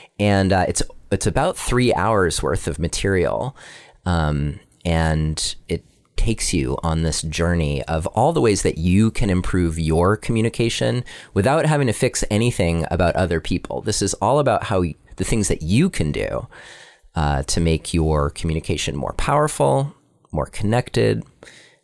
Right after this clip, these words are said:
and, um, more effective for you. Um,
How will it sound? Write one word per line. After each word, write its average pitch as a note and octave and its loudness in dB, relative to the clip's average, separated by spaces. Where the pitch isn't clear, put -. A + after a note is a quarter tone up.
and, E2+ 0
um, E2+ -8
more E2+ -2
effective - -6
for - -4
you. C2+ -4
Um, D#2+ 0